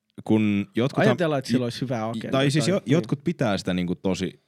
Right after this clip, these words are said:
Speaker 1: tosiaan silleen paholaisen, mitä niinku
Speaker 2: Mm.
Speaker 1: seuraa nettiin. Mut en mä oo todellakaan sitä mieltä, että se ite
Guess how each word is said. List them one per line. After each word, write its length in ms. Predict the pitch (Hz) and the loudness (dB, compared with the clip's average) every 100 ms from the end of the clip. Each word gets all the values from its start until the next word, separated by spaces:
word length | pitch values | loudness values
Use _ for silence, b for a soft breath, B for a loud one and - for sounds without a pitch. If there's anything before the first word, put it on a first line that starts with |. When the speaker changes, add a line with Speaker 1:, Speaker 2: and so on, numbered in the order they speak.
| - | -10
Speaker 1:
tosiaan 440 | 101 95 95 92 | -6 -4 -2 -4
silleen 320 | 85 87 80 | -6 -6 -8
paholaisen, 680 | 76 95 80 76 69 71 73 | -6 -6 -4 -6 -6 -8 -10
mitä 200 | 64 67 | -10 -8
niinku 160 | 73 120 | -6 -6
Speaker 2:
Mm. 60 | 117 | -4
Speaker 1:
seuraa 380 | 80 76 69 | -4 -4 -6
nettiin. 460 | 71 - _ 55 53 B B B B | -8 -10 _ -14 -14 B B B B
Mut 180 | 101 101 | -8 -4
en 120 | 95 | -4
mä 80 | 117 | -2
oo 60 | 127 | -2
todellakaan 540 | 139 131 117 113 101 | -2 -2 -2 -4 -4
sitä 180 | 113 110 | -4 -6
mieltä, 420 | 107 104 87 85 | -4 -4 -4 -6
että 140 | 78 - | -6 -6
se 160 | 95 - | -8 -8
ite 300 | 123 - 107 | -8 -4 -4